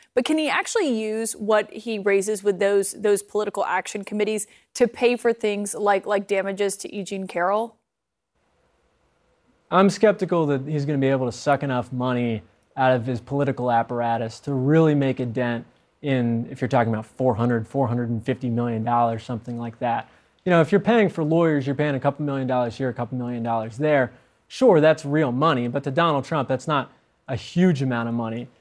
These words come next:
Speaker 2: And what he needs here, potentially, is a huge amount of money. I don't think that he's gonna be able to just pull that straight out of, out of his political operation. He's gonna have to turn to his real estate assets and his business.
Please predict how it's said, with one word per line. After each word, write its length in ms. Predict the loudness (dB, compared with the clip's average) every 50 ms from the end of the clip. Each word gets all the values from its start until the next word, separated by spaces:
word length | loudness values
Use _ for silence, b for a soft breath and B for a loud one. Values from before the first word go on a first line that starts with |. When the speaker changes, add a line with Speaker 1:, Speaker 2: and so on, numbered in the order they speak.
| b b _
Speaker 2:
And 220 | -4 -2 0 2 2
what 100 | 2 2
he 140 | 4 2 4
needs 320 | 4 4 4 2 0 0
here, 420 | 0 2 4 4 4 2 0 -2 -6 _ _
potentially, 600 | -6 -4 0 0 0 0 0 -2 -4 -4 -2 0
is 140 | 0 0 0
a 80 | 0 -2
huge 360 | -2 -2 -2 -2 -2 0 -2
amount 280 | -2 -2 -2 -4 -4
of 60 | -6 -6
money. 260 | -6 -6 -8 -4 -2
I 100 | 0 2
don't 220 | 2 2 0 -2
think 160 | -6 -8 -6
that 100 | -6 -6
he's 160 | -4 -4 -4 -4
gonna 140 | -4 -4
be 140 | -4 -2 -2
able 180 | -2 -2 -2 -4
to 120 | -4 -4
just 260 | -2 -4 -4 -6 -8 b b b b b b _ _
pull 180 | 0 2 2 4
that 240 | 6 4 4 4 0
straight 400 | -6 -10 -2 2 4 4 6 6
out 200 | 6 4 4 4
of, 200 | 0 -2 -6 -12 _ _ _ _ _ _ _ _ _
out 140 | 0 2 2
of 120 | 2 2 0
his 140 | -4 -4
political 440 | -4 0 0 2 2 2 0 0 2 4
operation. 500 | 4 2 2 0 -2 -2 -4 -4 -4 -2
He's 140 | -2 0
gonna 140 | 0 2 2
have 100 | 0 -2
to 80 | -4 -6
turn 220 | -6 -4 -2 -2
to 80 | 0 -2
his 120 | -2 -2
real 200 | 0 0 2 0
estate 260 | 0 -2 -4 -6 -4
assets 420 | -2 -2 -4 -4 -6 -8 -10 -8 -8
and 80 | -8
his 120 | -8 -8 -8
business. 500 | -8 -8 -8 -8 -8 -10 -12 -12 -16